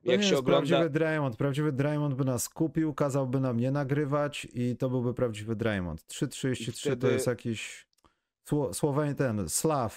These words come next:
Speaker 2: Draymond
Speaker 1: I w-,
Speaker 2: to jest.
Speaker 1: i wtedy, Michał, jakby nas Draymond Green wykupił, otworzylibyśmy nową marinę w Serocku.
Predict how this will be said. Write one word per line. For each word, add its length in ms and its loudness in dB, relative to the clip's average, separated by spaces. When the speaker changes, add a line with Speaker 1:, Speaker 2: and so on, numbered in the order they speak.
Speaker 2:
Draymond 540 -2
Speaker 1:
I 40 -4
w-, 40 -10
Speaker 2:
to 160 -2
jest. 240 -10
Speaker 1:
i 60 -4
wtedy, 400 2
Michał, 640 0
jakby 300 -4
nas 240 -4
Draymond 420 -2
Green 260 -6
wykupił, 500 -4
otworzylibyśmy 1040 0
nową 680 4
marinę 580 0
w 160 -18
Serocku. 540 -8